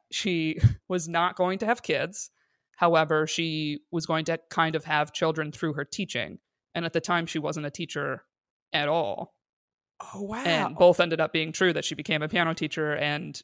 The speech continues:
Speaker 1: she didn't technically have kids, but she was like, "Oh, I always see my students, like, as my children." And I was like,
Speaker 2: Oh,
Speaker 1: "Oh,
Speaker 2: I
Speaker 1: shit."
Speaker 2: just got chills.
Speaker 1: Right?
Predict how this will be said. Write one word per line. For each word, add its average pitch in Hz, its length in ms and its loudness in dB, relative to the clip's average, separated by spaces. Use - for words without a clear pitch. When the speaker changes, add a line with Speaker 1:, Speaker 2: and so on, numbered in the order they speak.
Speaker 1:
she 170 160 -6
didn't 190 320 4
technically 165 360 2
have 147 180 -4
kids, 151 240 -2
but - 100 -12
she 156 80 -4
was 151 100 -2
like, 147 160 -4
"Oh, 165 120 2
I 147 80 0
always 151 240 0
see 156 100 -4
my 139 120 -4
students, 147 400 -4
like, 127 100 -6
as 131 180 -4
my 135 120 -6
children." - 460 -6
And - 100 -14
I - 60 -8
was - 100 -10
like, - 240 -8
Speaker 2:
Oh, - 160 4
Speaker 1:
"Oh, 165 80 -4
Speaker 2:
I 277 80 -4
Speaker 1:
shit." 262 80 -2
Speaker 2:
just - 140 -6
got 285 160 -2
chills. 262 880 -2
Speaker 1:
Right? 185 340 2